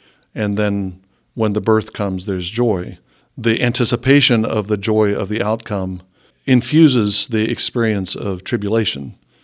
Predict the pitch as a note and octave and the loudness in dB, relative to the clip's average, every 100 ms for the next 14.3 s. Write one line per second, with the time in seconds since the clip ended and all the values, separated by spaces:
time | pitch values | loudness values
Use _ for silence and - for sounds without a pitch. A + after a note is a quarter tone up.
0 | _ _ _ _ - A2 A#2 A#2+ G#2 G#2+ | _ _ _ _ -2 0 2 0 -2 2
1 | B2 C3 B2 A2 G#2 A#2 G#2+ G#2 A2 - | 6 6 6 2 0 -2 -2 0 0 -2
2 | F#2+ G2+ B2+ B2+ - G2 - - A2 - | -4 0 0 0 -4 -4 -6 -8 -6 -4
3 | A2 G#2 G#2+ G#2 F#2+ F#2+ F#2 F2 _ _ | -2 -2 -2 -4 -4 -4 -4 -8 _ _
4 | _ - - B2+ A#2+ F#2+ F2+ - _ _ | _ -8 4 4 4 -2 -6 -12 _ _
5 | _ _ _ _ _ _ - G#2 G2 F#2+ | _ _ _ _ _ _ -4 -2 -2 2
6 | A#2 A#2+ A2+ G#2 F2+ F2 - D3 F#2+ F#2+ | 2 2 0 -4 -4 -2 0 2 2 -2
7 | - A2 G#2+ G#2+ - G2+ F#2 A2 G2 A#2 | -6 -6 -4 -4 -2 -2 -2 -4 -2 2
8 | A2+ A2 G#2 G#2 F#2+ G2+ - A#2+ A2 G#2 | 4 2 0 -4 -2 -2 -2 -4 -4 -4
9 | F2+ A2+ F#2+ A#2+ A2+ G2 F#2 - _ _ | -4 -6 -2 -2 0 -2 -6 -14 _ _
10 | _ - _ _ - F#2+ F#2+ G#2+ F#2+ - | _ -20 _ _ -6 -4 -4 -2 -2 -2
11 | - A2+ A#2+ A#2 G2 G#2 A2 A2 F#2+ G#2 | -2 0 0 0 0 0 0 -2 -4 -4
12 | G#2+ G2+ G#2 G2 F#2+ G2 F#2 G#2+ G2 F#2 | -4 -4 -4 -6 -6 -8 -4 -4 -4 -10
13 | - A2 G2+ F2+ G2+ F#2 - G2+ G2+ G2+ | -10 -6 -6 -8 -10 -10 -10 -10 -6 -6
14 | - C2 | -8 -12